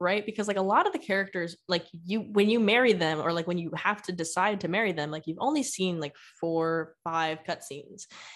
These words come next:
And it's, like, not, I don't know. It just didn't feel like enough for me to feel like I understood some of the characters. I'm like, "Why would I marry them? I barely know anything about them."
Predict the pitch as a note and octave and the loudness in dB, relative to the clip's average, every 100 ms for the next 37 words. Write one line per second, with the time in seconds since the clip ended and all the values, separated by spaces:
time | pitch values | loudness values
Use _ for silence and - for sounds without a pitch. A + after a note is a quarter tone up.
0 | - F3+ F3+ F3+ F3 E3 E3+ F3+ F#3+ F#3+ | -2 2 2 2 0 0 4 6 6 6
1 | F#3+ - _ - - C#4 F#3 F#3+ G#3 A#3+ | 4 0 _ -10 -2 0 2 0 -2 -4
2 | A#3 A3+ A3+ A3+ E3+ D#3+ F#3 G#3 G3+ F3+ | 0 4 4 4 0 2 0 -2 -4 -4
3 | E3 F3+ F3 F3 D#3+ E3 E3 - E3 F3+ | -4 -2 -2 -2 -4 -4 -4 -4 -4 -2
4 | B3 C#4 D#4 D4+ B3+ E3 D3+ D3+ D#3 A3+ | -4 0 0 0 -2 -2 -2 -2 -2 0
5 | A3 D#3+ E3+ D#3 C3+ C#3 C#3+ D3+ G#3+ A3 | 0 0 0 -2 -4 -10 -4 0 2 2
6 | D#3 D3 C3+ C3+ D#3+ - D3 | 2 2 0 0 0 0 -6